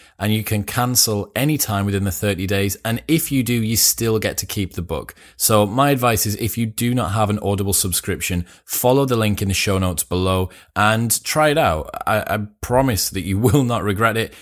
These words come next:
And even if you do, you can get a book for free from Amazon. So sweet. On to today's guest. Professor Nicholas Christakis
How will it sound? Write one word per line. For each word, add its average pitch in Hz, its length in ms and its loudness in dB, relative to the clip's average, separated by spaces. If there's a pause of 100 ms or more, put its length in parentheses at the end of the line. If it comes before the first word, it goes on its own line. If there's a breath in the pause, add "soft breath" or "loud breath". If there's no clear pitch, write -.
(140 loud breath)
And 120 160 2
even 143 200 4
if - 120 0
you 117 100 -2
do, 113 300 4
you 95 200 -2
can 104 160 -2
get 104 140 0
a 92 40 -2
book 110 180 -4
for 82 120 -10
free 85 300 -2
from 90 180 -4
Amazon. 85 360 0
So 85 280 -6 (180)
sweet. - 380 0 (600 loud breath)
On 190 220 4
to 190 240 2
today's 127 480 0
guest. - 600 -4 (360)
Professor 143 520 0
Nicholas 123 440 -2
Christakis 98 800 0